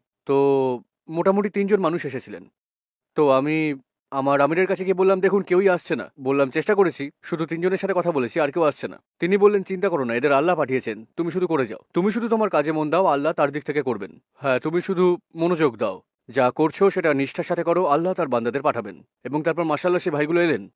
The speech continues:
ভাই ডক্টর ইমরান, ভাই আব্বাস, আহ, শে-, শে-, শেখ শাহনওয়াজ এবং আরও তিন চারজন এসেছিলেন, ভাই নেজাম্বু।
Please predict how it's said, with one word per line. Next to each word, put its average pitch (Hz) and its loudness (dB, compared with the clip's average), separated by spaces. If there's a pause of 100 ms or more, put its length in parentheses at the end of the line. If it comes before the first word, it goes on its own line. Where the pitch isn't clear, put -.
(140)
ভাই 127 0
ডক্টর 139 0
ইমরান, 143 -2
ভাই 123 -2
আব্বাস, 123 2 (320)
আহ, 123 -2
শে-, - -10
শে-, 131 -14
শেখ 175 0
শাহনওয়াজ 143 2 (360)
এবং 156 -2
আরও 151 4
তিন 175 -4
চারজন 156 0
এসেছিলেন, 104 -8 (320)
ভাই 120 0
নেজাম্বু। 147 -2